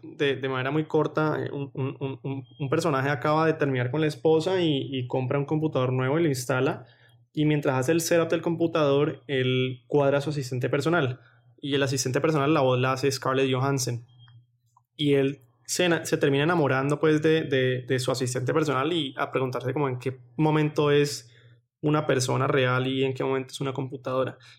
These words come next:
No creo que lleguemos hasta ese extremo, o por lo menos no en los próximos quince años, pues, di-, pienso yo. Pero le, mi pregunta va para dónde. Hipotéticamente, de-, entre comillas, en un mundo perfecto,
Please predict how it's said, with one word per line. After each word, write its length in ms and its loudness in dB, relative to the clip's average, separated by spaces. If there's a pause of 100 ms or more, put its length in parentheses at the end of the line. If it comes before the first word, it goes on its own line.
No 220 0
creo 220 4
que 120 2
lleguemos 300 2
hasta 180 -2
ese 100 -2
extremo, 540 -2
o 120 -4
por 160 0
lo 80 2
menos 200 0
no 160 0
en 60 0
los 120 -2
próximos 560 -2
quince 440 -4
años, 340 -2 (180)
pues, 300 -6
di-, 260 -8 (180)
pienso 300 0
yo. 280 0 (440)
Pero 460 4
le, 80 0
mi 140 2
pregunta 420 0
va 120 0
para 160 0
dónde. 300 -2
Hipotéticamente, 1200 -2
de-, 220 -4
entre 260 -4
comillas, 300 -2
en 80 -2
un 80 -2
mundo 300 -2
perfecto, 640 -4